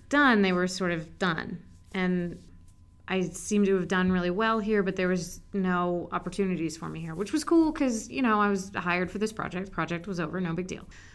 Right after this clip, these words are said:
And then I bounced around a little bit, worked on that M T V dating show,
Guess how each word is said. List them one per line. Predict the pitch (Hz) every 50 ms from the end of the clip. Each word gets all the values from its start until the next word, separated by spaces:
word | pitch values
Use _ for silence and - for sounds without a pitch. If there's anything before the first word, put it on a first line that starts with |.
| - - - - - - - - - - - - - - - - - - - - - -
And | 214 220 214 214
then | 220 220
I | 214 214
bounced | 185 196 - - - 208 202 208 214 208 - -
around | 214 208 196 196 196 196
a | 185
little | 185 180 180 175
bit, | 180 180 180 196 - - - - - 226 -
worked | 208 196 202 -
on | 214 214
that | 196 190 190
M | 190 185
T | 185 190 180
V | 170 170 165
dating | 156 156 160 175 180 180
show, | - - - 196 202